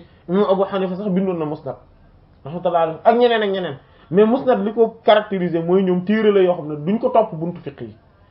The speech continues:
Ñoom comme tey, par exemple, dañ naan dañuy ñëw, Abu Bakr Siddiq radiyallahu anhu lan la solo ci hadith. Wa-, moom day indi buntu, maanaam li mu xam ci is-,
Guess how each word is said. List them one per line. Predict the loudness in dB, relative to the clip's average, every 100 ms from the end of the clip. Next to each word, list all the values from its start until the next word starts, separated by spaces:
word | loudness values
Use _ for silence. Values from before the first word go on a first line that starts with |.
| _ _ -18 4
Ñoom | 6 6
comme | 4 8
tey, | 6
par | 6 2
exemple, | 2 0
dañ | -2
naan | 0 -2 -2 0
dañuy | 0 2
ñëw, | 0 -2 0
Abu | 2
Bakr | 2 0 -4
Siddiq | -2 -2
radiyallahu | -2 2 2 2
anhu | 2
lan | 2
la | 2
solo | 0 -2 -4
ci | -4
hadith. | -6 -6 -10 -20 -14
Wa-, | 6 6 8
moom | 4
day | 4 0 2
indi | 2 2 0
buntu, | -4 -2 -6 -8
maanaam | -2 -2 0 -4
li | -2
mu | -2
xam | -2 -4 -6 -18 _ _ _
ci | -16 -8
is-, | -8